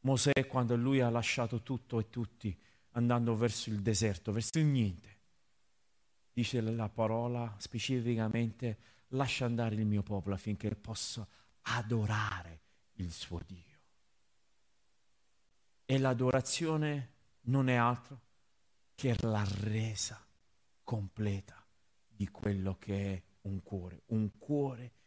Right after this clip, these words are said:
reso davanti a Dio. È il modo migliore per combattere le tue battaglie. Una postura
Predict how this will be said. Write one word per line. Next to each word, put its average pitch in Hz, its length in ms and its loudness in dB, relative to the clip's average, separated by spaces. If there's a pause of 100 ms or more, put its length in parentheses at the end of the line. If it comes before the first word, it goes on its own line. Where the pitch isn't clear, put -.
(380)
reso 117 640 0 (260)
davanti 104 640 0
a 95 80 0
Dio. 87 380 -6 (400)
È 107 80 -4
il 107 80 2
modo 110 600 0
migliore 101 600 0 (240)
per 95 160 -4
combattere 95 840 -6
le 90 180 -14
tue 82 180 -16
battaglie. - 200 -20 (1900)
Una 120 280 2
postura 151 1040 -4